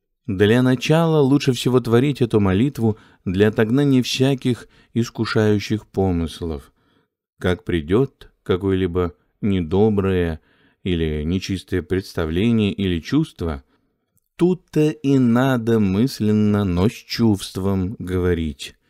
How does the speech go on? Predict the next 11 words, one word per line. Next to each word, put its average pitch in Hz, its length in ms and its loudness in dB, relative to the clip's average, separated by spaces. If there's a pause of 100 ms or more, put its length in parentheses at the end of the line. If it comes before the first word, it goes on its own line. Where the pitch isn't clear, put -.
(400)
Господи 98 840 0
Иисусе 101 480 -2
Христе, 104 440 -2
Сыне 123 420 0
Божий, 107 540 0 (420)
помилуй 113 760 4
мя 107 460 2 (460)
грешного. 87 960 -2 (760)
Так 120 280 0
учат 123 340 -2
многие 113 920 0